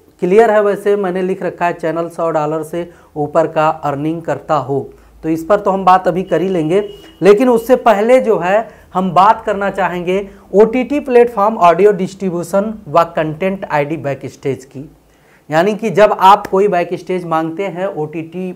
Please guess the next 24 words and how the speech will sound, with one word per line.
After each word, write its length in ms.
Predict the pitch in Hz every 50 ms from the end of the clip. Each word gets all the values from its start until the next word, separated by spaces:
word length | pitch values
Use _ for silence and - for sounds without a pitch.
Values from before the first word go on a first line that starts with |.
| - -
प्लेटफॉर्मों 480 | 160 160 160 156 - 156 151 151 175 170
पर 180 | 170 165 151
म्यूजिक 440 | 135 135 139 151 151 151 185 190 143
डिस्ट्रीब्यूट 520 | 147 135 139 - 156 139 135 143 143 143
करने 240 | - 151 139 143 143
का, 180 | 139 208 214 226 226 - - - - _ _ _ -
तो 60 | 165
साथ-साथ 460 | - 196 196 190 196 196 185 190 220
में 60 | 202
आपको 220 | 165 160 160 - 196
कंटेंट 480 | - - 160 151 151 180 175 165 165
आईडी 240 | 147 143 143 143 160
भी 320 | 175 143 170 208 240 - _ _ _ _ - 131
मिलता 340 | 139 147 156 147 160 170
है। 280 | 135 - - - - - _ _ _ _ _ _ _ _ _ _ -
बहुत 220 | 139 151 196 196 196
से 80 | 190
बैक 200 | 160 165 156 151 147
स्टेज 320 | 135 - - 160 156 139
जो 100 | 135 151
है 100 | 151 175
प्रोवाइड 400 | 180 - 156 135 131 131 123 -
कराते 340 | - 139 127 123 123 - 139
हैं, 260 | 131 123 127 123 123